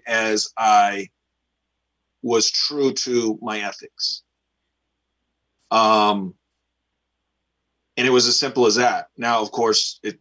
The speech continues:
you know, that, that's, that's kind of a, a diff-, <laughs> difficult algorithm there at times, but every time when I had to make a decision to move forward, to move forward, that,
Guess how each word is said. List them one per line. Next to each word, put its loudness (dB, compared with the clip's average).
you -6
know, -10
that, -8
that's, -6
that's -6
kind -4
of -2
a, -6
a -6
diff-, -2
<laughs> -16
difficult 0
algorithm 2
there -4
at -8
times, -4
but -4
every 4
time 2
when 4
I 4
had 0
to 0
make 0
a 0
decision -2
to -6
move 0
forward, 2
to -8
move -2
forward, 2
that, 2